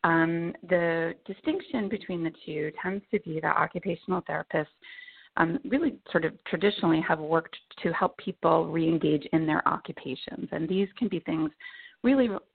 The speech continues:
often related to daily life skills. So being able to, um, do their roles as a, as a caregiver, or working in the home, or being able to, you know, cook and clean and do, you know, occupational kinds of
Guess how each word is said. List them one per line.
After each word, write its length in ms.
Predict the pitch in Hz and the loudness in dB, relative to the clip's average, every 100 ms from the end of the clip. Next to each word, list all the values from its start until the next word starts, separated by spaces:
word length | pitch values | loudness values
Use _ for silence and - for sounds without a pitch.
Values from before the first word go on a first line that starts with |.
| - | 0
often 300 | 175 170 180 | 0 0 -6
related 420 | 160 151 147 156 - | -4 -2 -4 -6 -10
to 80 | 147 | -10
daily 340 | 139 135 139 | -6 -4 -6
life 300 | 139 139 - - - | -6 -6 -8 -14 -14
skills. 320 | - - - _ | -10 -8 -10 _
So 280 | 160 143 - _ _ _ _ | -2 -2 -4 _ _ _ _
being 280 | 151 147 147 | 0 2 2
able 260 | 147 156 156 - | 2 0 -2 -6
to, 380 | 156 151 151 - - | -2 0 0 -2 -6
um, 340 | 139 147 156 - 151 | -4 -2 -2 -4 -4
do 140 | 151 | 0
their 160 | 147 147 | 2 2
roles 320 | 147 147 147 | 2 2 2
as 140 | 156 151 | -2 2
a, 180 | 151 151 | 2 2
as 100 | 151 | 0
a 80 | 156 | -4
caregiver, 420 | - 233 196 156 | 0 4 4 2
or 420 | 139 135 156 151 151 - | -2 -6 -6 -8 -8 -4
working 280 | 151 - 170 | -2 0 0
in 100 | 175 | 2
the 100 | 170 | 0
home, 400 | - 180 160 151 | 0 0 0 -2
or 140 | 156 - | -10 -8
being 240 | 139 147 | -8 -8
able 280 | 143 - 143 - | -10 -6 -8 -4
to, 160 | 175 160 - - - - | 0 0 -2 -20 -20 -6
you 80 | 151 | -4
know, 100 | - - | -4 -4
cook 300 | - 170 - - | 2 2 2 -6
and 320 | 156 - - - | -4 -2 -2 -2
clean 460 | - 196 175 147 147 | 0 2 4 2 2
and 200 | 143 147 | -4 -4
do, 500 | 160 151 151 147 - | -4 -2 0 -2 -2
you 120 | - 180 | -4 -6
know, 180 | - - | -6 0
occupational 760 | 151 - - - 160 - 151 | 0 0 -8 -8 -8 -2 -2
kinds 340 | 147 165 151 147 | 0 0 0 0
of 160 | 156 | -2